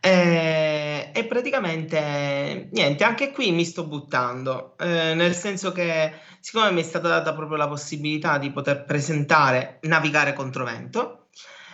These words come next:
eh, quindi diciamo proviamo anche questa. Nel frattempo faccio ascoltare il mio album. <laughs>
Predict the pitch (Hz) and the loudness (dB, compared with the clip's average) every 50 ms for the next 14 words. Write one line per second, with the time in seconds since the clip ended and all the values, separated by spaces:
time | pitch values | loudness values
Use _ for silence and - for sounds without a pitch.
0 | - - _ - 190 185 175 170 165 160 156 151 151 147 147 143 143 143 143 143 | -20 -10 _ 2 2 4 4 4 2 4 4 4 4 2 2 2 0 -2 -4 -2
1 | - - 170 156 151 156 151 147 147 160 147 147 143 139 135 135 131 131 127 127 | -2 0 0 0 0 -2 -2 0 0 0 0 2 0 0 0 0 -2 -2 -2 -4
2 | 127 131 131 131 135 135 131 - - - _ _ _ _ _ _ _ _ - 240 | -4 -4 -4 -6 -6 -8 -10 -12 -18 -20 _ _ _ _ _ _ _ _ 2 4
3 | 233 226 185 156 147 135 131 131 131 131 123 120 127 - - - 135 139 147 - | 6 6 4 4 4 0 0 -2 -4 -4 -4 -4 -4 -6 -6 -4 -4 -4 -4 -8
4 | - - - _ _ _ _ _ 170 180 185 185 190 220 226 226 254 247 214 220 | -14 -20 -20 _ _ _ _ _ 2 4 4 4 2 0 0 2 0 0 2 2
5 | 185 175 175 - 180 170 - 175 151 127 156 147 147 147 143 139 131 120 123 123 | 2 2 2 0 -4 -4 -2 -4 -2 0 2 2 2 0 0 -2 -2 -2 -2 -4
6 | 120 123 123 123 135 139 - - 190 185 185 - 202 190 - - - | -6 -8 -8 -8 -8 -8 -8 -8 -10 -10 -8 -8 -10 -10 -10 -14 -18